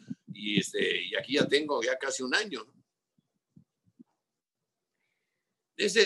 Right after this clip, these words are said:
ese soy, no soy nada, soy una gente nada más que le gusta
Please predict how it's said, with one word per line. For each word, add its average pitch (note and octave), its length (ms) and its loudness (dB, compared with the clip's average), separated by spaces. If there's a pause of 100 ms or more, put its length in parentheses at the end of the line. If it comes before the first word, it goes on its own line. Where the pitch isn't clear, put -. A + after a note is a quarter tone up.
ese G3+ 180 4
soy, A#3 300 0
no F3 220 -2
soy G3 480 -2
nada, F#3+ 360 2
soy E3+ 300 -2 (300)
una F#3+ 240 -4
gente - 360 -6
nada - 220 -4
más F3+ 160 -4
que D#3 140 -6
le C3 100 -4
gusta C3+ 480 -2